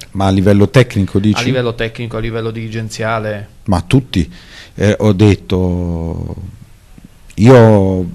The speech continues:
Speaker 1: ho vissuto questa esperienza e, ripeto, chi ha parlato male anche del, io ho conosciuto delle persone straordinarie, anche a livello, eh,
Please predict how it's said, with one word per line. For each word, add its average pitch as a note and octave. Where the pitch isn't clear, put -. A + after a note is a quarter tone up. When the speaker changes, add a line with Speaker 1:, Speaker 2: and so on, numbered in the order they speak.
Speaker 1:
ho G2+
vissuto G#2+
questa A2
esperienza A#2+
e, F#2
ripeto, A2
chi -
ha A2
parlato A2
male G#2+
anche G2+
del, F2+
io A#2
ho B2+
conosciuto A2+
delle G2+
persone -
straordinarie, F#2
anche A#2+
a -
livello, A#2
eh, G2